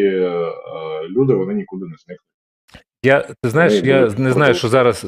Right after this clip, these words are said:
Speaker 2: з ним в Міноборони, тому що я не маю повного обсягу інформації. Там ще Бунін, я читаю, як завжди, там в-, ми, ми мусимо там до всього ставитися критично, але оцю історію про фонд сприяння розвитку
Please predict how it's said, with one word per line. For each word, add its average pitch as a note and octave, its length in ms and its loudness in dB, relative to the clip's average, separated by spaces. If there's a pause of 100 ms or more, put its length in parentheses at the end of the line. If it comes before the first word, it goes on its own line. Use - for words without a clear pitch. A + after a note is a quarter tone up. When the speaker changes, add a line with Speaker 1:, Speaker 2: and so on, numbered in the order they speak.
(140)
Speaker 2:
з G2+ 60 -4
ним A#2+ 200 0
в G#2+ 40 -2
Міноборони, A#2+ 680 0
тому F#2+ 260 -2
що F#2 400 -2 (380)
я A2+ 220 2
не G#2+ 140 0
маю F#2+ 320 0 (120)
повного F2+ 340 0
обсягу F2 340 -6
інформації. A#2 540 -2
Там G2+ 140 0
ще - 140 -2
Бунін, D3 360 -2
я A#2 100 2
читаю, F#2+ 500 0
як F#2+ 120 -2
завжди, A2+ 420 -2
там G2+ 360 -2 (420)
в-, F#2+ 220 -10 (120)
ми, A#2+ 240 -2
ми C3 140 0
мусимо C#3+ 400 -2
там G#2 220 0
до G#2 80 0
всього B2 220 -2
ставитися G#2+ 600 0 (140)
критично, A2 680 -4
але A2 320 2 (200)
оцю A2+ 240 -6
історію A2+ 420 0
про G#2+ 160 -8
фонд F#3 300 -2 (1000)
сприяння G2+ 400 2
розвитку F2 680 -4